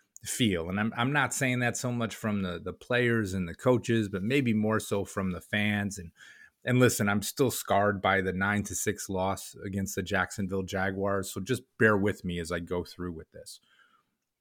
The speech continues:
But now as you're in week seventeen, right, there is no, no option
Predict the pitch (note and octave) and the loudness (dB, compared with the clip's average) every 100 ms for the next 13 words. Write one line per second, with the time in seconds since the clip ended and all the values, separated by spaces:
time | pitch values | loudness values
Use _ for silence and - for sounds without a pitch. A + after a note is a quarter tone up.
0 | _ - A#2 B2+ E3 E3 A2+ B2 A2 G2+ | _ -2 6 8 10 8 4 4 4 4
1 | A2+ - - F#2+ F#2+ - A2+ F#2+ E2 F2 | 2 2 2 2 2 0 0 0 0 -2
2 | F#2+ A2+ A#2+ F2+ G#2 A2+ A#2+ B2+ A#2 - | -2 -2 -2 0 2 4 4 4 2 -6
3 | - G#2 A2+ A2 C3 F#2+ A2 A2 - D#2 | -20 -16 -4 2 2 4 2 2 -4 -10
4 | - | -14